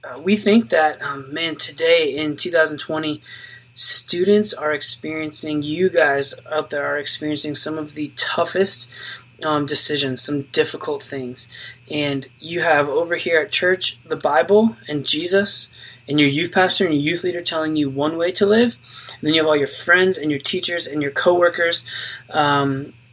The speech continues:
and maybe even in some cases your family showing you another way to live. I mean, let's be honest, like,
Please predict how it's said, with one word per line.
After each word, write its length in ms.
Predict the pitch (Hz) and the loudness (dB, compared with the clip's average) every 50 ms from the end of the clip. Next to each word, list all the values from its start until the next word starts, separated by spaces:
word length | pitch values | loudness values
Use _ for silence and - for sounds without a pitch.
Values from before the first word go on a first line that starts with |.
| - _ | -14 _
and 520 | 156 151 147 147 143 143 143 143 139 139 147 | -8 -6 -4 -4 -4 -2 -2 -2 -2 -2 0
maybe 300 | 147 156 165 170 180 180 | 0 0 0 -2 -2 -2
even 240 | 175 170 165 160 | -2 -2 0 0
in 100 | 156 156 | 0 0
some 200 | 151 - 165 165 | 0 0 0 -2
cases 380 | 165 - 170 160 151 170 160 143 | 0 0 2 2 2 2 2 0
your 100 | 143 135 | 0 0
family 600 | - - - 156 156 165 180 185 190 196 190 - - - - - - _ _ _ | -2 -4 -6 -6 -4 -2 2 2 2 2 2 -2 -8 -20 -20 -20 -20 _ _ _
showing 460 | - - - - - 165 160 165 165 160 | -6 -2 0 2 2 2 2 0 0 0
you 100 | 160 156 | 0 0
another 340 | 151 147 139 139 139 135 | 2 2 0 0 0 -2
way 140 | 127 127 123 | -4 -4 -6
to 180 | 123 - - - | -8 -10 -12 -12
live. 280 | - - - - - - | -14 -16 -16 -18 -16 -4
I 40 | 165 | -2
mean, 200 | 175 180 180 185 | 0 2 4 6
let's 220 | 202 233 233 - | 6 6 4 4
be 180 | - 233 226 202 | 2 2 2 2
honest, 440 | - 135 139 135 127 117 - - | 2 -2 -6 -6 -6 -6 -8 -6
like, 180 | 156 156 151 - | -6 -6 -6 -8